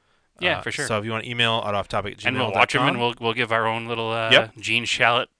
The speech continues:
Speaker 1: uh, like review of them.
Speaker 2: Uh, or send us a D M on Instagram or,
Speaker 1: With a link, yeah.
Speaker 2: or a Facebook message. Just let us know what your favorite car show is, and, uh, we'll talk about it.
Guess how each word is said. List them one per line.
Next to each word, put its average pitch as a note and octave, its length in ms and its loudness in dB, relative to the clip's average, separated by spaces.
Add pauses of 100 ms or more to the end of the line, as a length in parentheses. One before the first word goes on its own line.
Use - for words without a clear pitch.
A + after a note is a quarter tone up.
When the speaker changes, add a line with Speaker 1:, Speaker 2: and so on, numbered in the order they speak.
Speaker 1:
uh, A#2+ 420 -6
like A#2 260 -4
review A#2+ 320 0
of G#2 120 -2
them. G#2+ 100 -4
Speaker 2:
Uh, G#2+ 580 0
or A#2 380 -2
send A2 300 -6
us G#2+ 260 -4
a G2 380 0
D G2+ 180 -8
M G#2 220 -6
on F#2+ 100 -6
Instagram G#2+ 680 -8
or, G2+ 140 -10
Speaker 1:
With G2 100 -6
a G2 60 -2
link, F#2 360 -8
yeah. G2+ 160 -10
Speaker 2:
or G#2+ 160 -6
a G2 60 -4
Facebook - 420 -12
message. F#2+ 520 -12 (920)
Just - 160 -16
let G2+ 100 -6
us F#2 120 -12
know F#2 180 -8
what F#2+ 120 -10
your - 80 -16
favorite F#2+ 280 -10 (300)
car F#2+ 340 -8 (180)
show G2+ 280 -4
is, A2 340 -8 (760)
and, F2+ 320 -14
uh, F2+ 440 -10
we'll F#2+ 180 -16
talk G2+ 240 -6
about G#2 220 -4
it. C3 140 -6